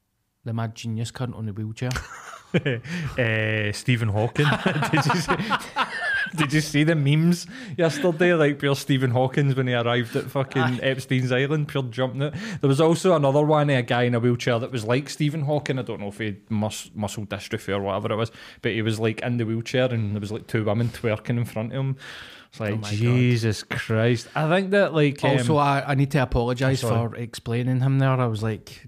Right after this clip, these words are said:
Speaker 1: "Genius cunt on a wheelchair."
Speaker 2: I
Speaker 1: So
Speaker 2: knew
Speaker 1: there
Speaker 2: it.
Speaker 1: we go.
Speaker 2: I got it, didn't I?
Speaker 1: <laughs>
Speaker 2: So, no harm. Um, I,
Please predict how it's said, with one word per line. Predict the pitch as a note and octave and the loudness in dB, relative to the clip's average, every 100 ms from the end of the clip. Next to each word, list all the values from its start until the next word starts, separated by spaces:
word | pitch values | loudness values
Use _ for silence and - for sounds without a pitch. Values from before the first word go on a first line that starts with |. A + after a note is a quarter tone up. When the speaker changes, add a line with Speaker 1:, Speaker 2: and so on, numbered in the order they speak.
| A#2 | -6
Speaker 1:
"Genius | A#2+ A#2+ B2+ | -2 0 0
cunt | - B2 A#2+ | 0 -2 -2
on | A#2 | -4
a | |
wheelchair." | A2+ A#2+ A#2+ C3+ B2+ | -2 -2 0 -2 -2
Speaker 2:
I | - | -2
Speaker 1:
So | A#2 | -2
Speaker 2:
knew | A2 | 0
Speaker 1:
there | A2 | -2
Speaker 2:
it. | |
Speaker 1:
we | G#2+ | -4
go. | G#2 G2+ - - | -6 -8 -14 -6
Speaker 2:
I | G#2+ | -2
got | A2 B2 | 2 2
it, | D#3 | 2
didn't | C3 E3+ | 0 0
I? | F#3 E3+ - - B2+ | -2 -4 -10 -4 -4
Speaker 1:
<laughs> | - B2+ - | -4 -6 -2
Speaker 2:
So, | G#3 A#3 A2+ A#2 - | 0 0 -2 -6 -4
no | C3+ | 0
harm. | A#2 A#2 C3+ - - - - | 2 2 0 -6 -20 -20 -2
Um, | B2 A#2+ A#2 A#2 A2 - _ - - _ _ _ _ | 0 4 2 2 -2 -6 _ -20 -20 _ _ _ _
I, | C#3+ D3+ | -4 -4